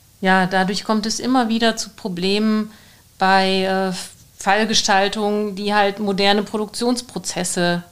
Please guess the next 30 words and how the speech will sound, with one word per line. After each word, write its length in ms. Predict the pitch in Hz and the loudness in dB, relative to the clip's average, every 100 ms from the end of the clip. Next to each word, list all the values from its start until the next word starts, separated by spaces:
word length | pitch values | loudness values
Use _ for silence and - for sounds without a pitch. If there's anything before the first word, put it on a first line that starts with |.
| _ | _
abbilden, 1000 | 185 185 - 190 170 165 165 165 165 170 | -2 -2 -6 -4 -2 -2 -4 -6 -8 -10
nämlich 360 | 180 180 180 175 | -4 -2 -2 -4
in 120 | 180 | -10
Fällen, 580 | - - 185 196 196 190 | -8 -4 0 2 0 -2
in 140 | 180 | -4
denen 260 | 175 175 180 | -4 -2 -2
nicht 240 | 190 196 | -4 -4
nur 180 | 196 196 | -4 -4
die 160 | 180 165 | -4 -2
Ware 340 | 170 180 185 | 2 2 2
im 120 | 185 | -2
Drittland 420 | 175 196 170 165 170 | -4 -6 -8 -8 -2
hergestellt 680 | 185 220 - 208 208 202 - - - _ | -2 -2 -2 0 0 -2 -12 -20 -20 _
wird 340 | 190 220 208 - | 0 2 2 -2
und 340 | 180 170 170 - | -8 -8 -10 -6
in 180 | 175 | -6
die 240 | 160 165 175 | -6 -10 -8
Union 340 | 170 160 170 | -8 -8 -8
eingeführt 600 | 147 196 233 - 220 220 | -6 -4 -4 -6 -10 -6
wird, 220 | 226 233 233 - - - | -4 -4 -4 -18 -20 -6
sondern 480 | 196 202 214 208 202 | 0 2 2 0 -2
wo 160 | 220 | -4
vielleicht 420 | 220 208 202 202 | -4 0 2 2
vorher 340 | - 202 202 196 | -2 2 4 4
nochmal 580 | 185 175 170 170 175 - - | 2 -2 0 0 0 -4 -6
Entwicklungs-Know-how 1800 | 180 180 - - - - - 302 302 269 262 240 233 190 214 214 208 214 | -4 -4 -8 -16 -20 -10 -2 0 4 4 4 2 4 4 4 6 4 2
ins 160 | 202 - | -2 -4
Drittland 560 | 196 190 190 185 185 | -6 -2 2 2 2
transferiert 640 | - 175 - 180 175 170 170 | 0 -2 -2 -4 -2 -4 -4
wurde 640 | 170 165 165 170 165 165 | -4 -2 0 0 0 -4